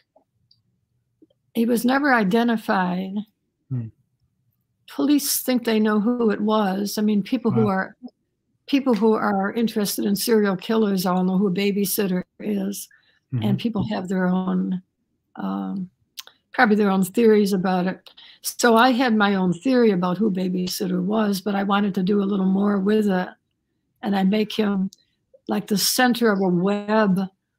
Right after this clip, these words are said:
Speaker 1: of intrigue and people who are enabling him. He, it's believed he was the son of a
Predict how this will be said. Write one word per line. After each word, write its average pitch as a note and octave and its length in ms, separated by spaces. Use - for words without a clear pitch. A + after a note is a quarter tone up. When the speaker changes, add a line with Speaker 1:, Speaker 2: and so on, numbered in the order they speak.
Speaker 1:
of F#3 180
intrigue G3+ 680
and F#3 240
people A3+ 280
who A3+ 100
are G3+ 140
enabling G#3 760
him. F3+ 480
He, - 260
it's A3+ 200
believed A#3 480
he A3 140
was G3+ 320
the G#3+ 80
son G3+ 540
of F#3 200
a F#3 440